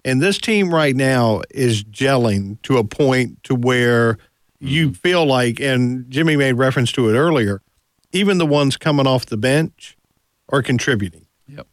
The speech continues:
Speaker 1: And that's key right now for this run that they're about to make here. And, you know, you've gotta be ready, and everybody's gotta be together. And when you are having that down night,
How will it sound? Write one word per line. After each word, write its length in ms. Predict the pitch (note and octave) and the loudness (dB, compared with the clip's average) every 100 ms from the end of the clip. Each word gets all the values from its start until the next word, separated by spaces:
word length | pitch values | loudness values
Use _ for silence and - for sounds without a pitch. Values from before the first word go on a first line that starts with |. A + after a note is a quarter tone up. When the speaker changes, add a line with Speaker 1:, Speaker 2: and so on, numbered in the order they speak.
| _ - | _ -6
Speaker 1:
And 260 | C#3+ B2+ A#2 | 0 0 2
that's 360 | C#3+ F3 - | 0 0 -4
key 360 | - - D#3 D3+ | -8 -2 0 0
right 320 | C3+ A#2+ A#2 | 0 0 0
now 260 | A2+ A2+ A2 | 0 0 0
for 160 | - | -2
this 260 | A#2 A2+ - | -2 0 0
run 280 | A2 B2+ A#2+ | 2 2 2
that 140 | A2+ | 0
they're 160 | G2+ A2+ | 0 0
about 300 | G#2+ A2+ A2 | 2 0 0
to 80 | - | -2
make 340 | G#2+ A2+ A2+ | 0 0 -2
here. 340 | - A2 G2+ G2 _ _ _ | -4 -4 -4 -6 _ _ _
And, 220 | - B2+ B2 | -2 0 0
you 240 | - D#3 | -2 -2
know, 120 | B2+ | 0
you've 300 | A#2 A2+ F#3 | 0 -2 -2
gotta 180 | F#3+ F#3+ | 0 0
be 140 | F#3 D3+ | 0 2
ready, 380 | C#3 F3 A#2 _ _ | 0 0 -4 _ _
and 80 | A#2+ | -4
everybody's 500 | B2+ D3+ F3 E3 E3+ | 0 0 2 2 0
gotta 220 | D3 D3+ D3 | 0 -2 0
be 160 | D3 | -2
together. 540 | C3+ A#2+ C3+ D3 G#2+ - | -2 -2 0 0 -2 -4
And 260 | A#2+ A#2+ A#2+ | -4 0 2
when 220 | B2 A#2+ | 2 2
you 200 | C#3 D3+ | 2 2
are 160 | D#3+ | 2
having 280 | D#3+ E3 D#3+ | 0 -2 -2
that 180 | D#3 D3+ | -4 -2
down 320 | D3 D#3+ D#3+ | 0 0 2
night, 320 | D#3 E3 E3+ | 2 2 0